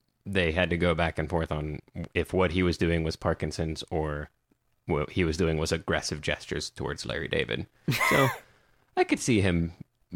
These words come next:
Speaker 1: being okay with it.
Speaker 2: Yeah, Michael J. Fox, tweet at us if you, uh, are offended by our jokes. If you are not offended at our jokes,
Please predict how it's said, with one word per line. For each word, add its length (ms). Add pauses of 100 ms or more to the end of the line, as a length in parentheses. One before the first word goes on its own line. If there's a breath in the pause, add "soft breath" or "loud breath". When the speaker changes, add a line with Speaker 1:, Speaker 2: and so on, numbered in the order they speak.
Speaker 1:
being 340
okay 320
with 200
it. 180 (720)
Speaker 2:
Yeah, 340
Michael 220
J. 160
Fox, 500 (220)
tweet 220
at 120
us 260
if 240
you, 180
uh, 380
are 100
offended 360
by 140
our 100
jokes. 460 (600)
If 220
you 120
are 100
not 240
offended 320
at 120
our 140
jokes, 500